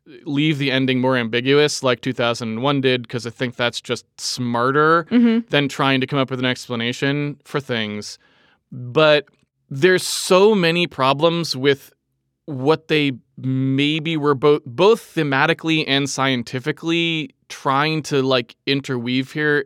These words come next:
Speaker 1: they didn't really pull off any of it for me.
Speaker 2: Mm-hmm.
Speaker 1: Um, the talking about love part doesn't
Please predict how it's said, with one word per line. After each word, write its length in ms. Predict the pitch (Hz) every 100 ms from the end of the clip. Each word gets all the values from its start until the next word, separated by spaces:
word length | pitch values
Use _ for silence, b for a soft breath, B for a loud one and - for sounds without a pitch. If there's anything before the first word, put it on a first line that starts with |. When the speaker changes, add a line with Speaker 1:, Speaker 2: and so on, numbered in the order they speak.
| -
Speaker 1:
they 300 | 139 143 139 - _
didn't 340 | 156 175 180
really 200 | 156 151
pull 220 | 139 143 131
off 200 | 123 -
any 240 | 131 131 123
of 120 | 110
it 120 | -
for 160 | 107 98
me. 260 | 73 69 b b b b
Speaker 2:
Mm-hmm. 500 | 254 233 226 226 _
Speaker 1:
Um, 440 | 127 123 123 120 - _ _ _ _ _ _ _ -
the 340 | 135 131 165 - -
talking 400 | - 180 202 233
about 280 | 220 202 147
love 320 | 139 151 156
part 460 | - 170 170 - -
doesn't 420 | 151 143 170